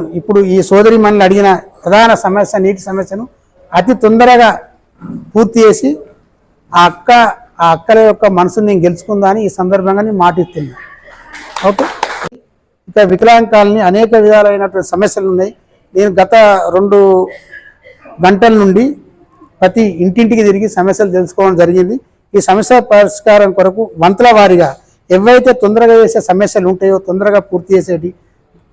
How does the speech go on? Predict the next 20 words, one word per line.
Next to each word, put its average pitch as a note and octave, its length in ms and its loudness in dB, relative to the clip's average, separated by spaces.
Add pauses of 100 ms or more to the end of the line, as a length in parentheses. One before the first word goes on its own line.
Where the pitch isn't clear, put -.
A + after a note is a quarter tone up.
(200)
ప్రభుత్వ G#3+ 400 4
పరంగా G3 320 2 (1080)
ప్రభుత్వ G3+ 360 2
అధికారుల G#3 360 2
దృష్టికి F3+ 320 -4
తీసుకుపోయి F#3+ 560 0 (540)
అవి G3+ 200 2
చేయించి G#3 340 0 (460)
మీ G3+ 100 -2 (100)
అందరికీ B3 500 2 (420)
అందుబాటులో G#3+ 500 0
ఉంటాను. F#3+ 240 -2 (220)
నన్ను G3 260 0
పిలిచి G3+ 300 -2 (1700)
ప్రధానంగా A#3 460 4 (100)
మూడు G3+ 260 2
సమస్యలు G3+ 420 0
చెప్పడం G3+ 320 -2
జరిగింది. F#3+ 280 0 (100)
ముఖ్యంగా G#3+ 360 -2